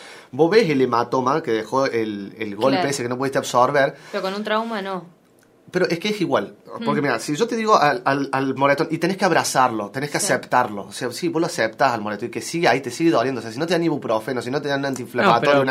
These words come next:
Speaker 3: pero pasa qué
Speaker 1: antibiótico.
Speaker 3: cosa, una vez que vos, no te digo te acostumbras, pero el dolor se va en algún momento porque se ve que el cuerpo lo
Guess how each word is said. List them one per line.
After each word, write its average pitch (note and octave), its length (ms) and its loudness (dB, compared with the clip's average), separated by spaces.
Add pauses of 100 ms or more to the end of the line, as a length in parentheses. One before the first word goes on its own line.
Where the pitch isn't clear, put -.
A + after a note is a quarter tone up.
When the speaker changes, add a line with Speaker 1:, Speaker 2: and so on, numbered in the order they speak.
(200)
Speaker 3:
pero - 20 -2
pasa D3+ 180 4
qué E3 60 4
Speaker 1:
antibiótico. D#3 240 2 (240)
Speaker 3:
cosa, G#2+ 120 -8
una C3 120 -2
vez D3+ 140 2
que C#3+ 60 0
vos, D3+ 140 2 (440)
no C#3+ 140 -2
te D#3 80 0
digo D#3+ 120 4
te D3+ 60 2
acostumbras, C#3+ 440 -2
pero C3+ 160 0
el C#3 220 -4
dolor E3+ 220 2
se D#3 200 0
va D#3+ 160 6
en C3+ 80 2
algún C#3+ 180 -2
momento E3+ 400 2
porque C3 140 -4
se C3 140 -6
ve C3+ 60 -4
que C#3 100 -2
el B2+ 80 -6
cuerpo D#3 340 2
lo C3+ 360 0